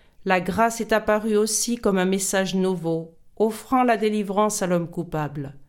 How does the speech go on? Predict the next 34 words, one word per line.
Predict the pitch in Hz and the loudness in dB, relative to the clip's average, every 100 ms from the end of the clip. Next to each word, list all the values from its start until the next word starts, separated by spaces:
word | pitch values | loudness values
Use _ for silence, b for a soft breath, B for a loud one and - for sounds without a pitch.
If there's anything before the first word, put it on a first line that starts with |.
| b b b b | b b b b
Ce | - 190 | -4 2
message | 190 185 - 269 254 | 2 2 2 2 2
n'affirme | 196 196 196 202 190 | 0 -2 0 2 2
pas | 180 233 | 2 0
que | 233 196 | 0 -4
Dieu | 175 202 202 | 0 0 0
passe | 202 214 220 | 0 0 0
sur | 185 | -4
certaines | - 175 175 170 175 | -4 -6 -4 -4 -2
choses, | - 262 214 - b b b b - | 0 0 0 -4 b b b b -6
qu'il | 202 | 0
ne | 196 | 2
regarde | 196 202 208 202 180 | 2 2 2 0 -2
pas | 180 202 | 0 0
de | 180 | 0
trop | 180 - | -2 -2
près | 180 - 262 254 | -2 -4 -2 0
dans | 185 180 | 0 -4
ce | 180 | -6
qui | 175 175 | -8 -6
concerne | 190 185 - 214 196 | -2 -2 0 0 0
le | 165 | -2
péché. | 165 175 - 233 202 b b b b b | -4 -4 -4 -4 -6 b b b b b
Cela | - 254 240 | 0 2 2
ne | 214 | 2
serait | 196 202 185 | 0 0 0
pas | 180 - 285 | -2 0 2
la | 190 | 2
grâce | 175 160 165 | 0 -2 -4
divine, | 156 160 151 151 151 151 - - - | -4 -6 -4 -2 -2 -4 -10 -6 0
inséparable | 240 240 247 240 226 226 226 220 | 0 0 -2 0 0 2 0 0
de | 190 | 0
la | 196 180 | 0 0
vérité. | 185 180 180 - 147 135 | 0 -2 -4 -8 -10 -12